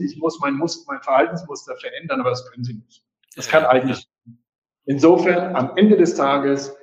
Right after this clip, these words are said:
Speaker 1: ist für mich die Persönlichkeit das Zünglein an der Waage. Wenn die Persönlichkeit nicht stimmt, dann kann der Mensch noch so kompetent sein. Es wird nicht funktionieren.
Speaker 2: Ja. Eine Frage aus den Kommentaren, da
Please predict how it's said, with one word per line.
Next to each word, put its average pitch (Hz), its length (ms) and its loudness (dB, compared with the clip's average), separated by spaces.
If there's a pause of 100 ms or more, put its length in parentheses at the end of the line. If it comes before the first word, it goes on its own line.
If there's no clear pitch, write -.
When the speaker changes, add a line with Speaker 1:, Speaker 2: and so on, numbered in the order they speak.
(120)
Speaker 1:
ist 131 260 -4
für 120 120 -4
mich 170 440 2 (260)
die - 60 -14
Persönlichkeit 123 1040 2
das 123 220 -16
Zünglein 147 360 -2
an 127 180 -10
der 123 160 -6
Waage. 113 320 -8 (380)
Wenn 139 160 0
die 156 100 2
Persönlichkeit 175 960 2
nicht 147 180 -8
stimmt, 151 340 -6
dann 131 160 -10 (140)
kann 160 180 -4
der 160 180 2
Mensch 151 300 -10
noch 147 180 -8
so 165 160 -8
kompetent 151 580 -12
sein. 120 440 -10 (220)
Es 123 280 -4
wird 151 340 0
nicht 147 280 -12
funktionieren. 143 580 -12 (560)
Speaker 2:
Ja. 120 160 -20 (1400)
Eine 196 320 2
Frage 202 520 0
aus 196 180 -6
den 175 200 -10
Kommentaren, 170 840 -4
da 175 120 -6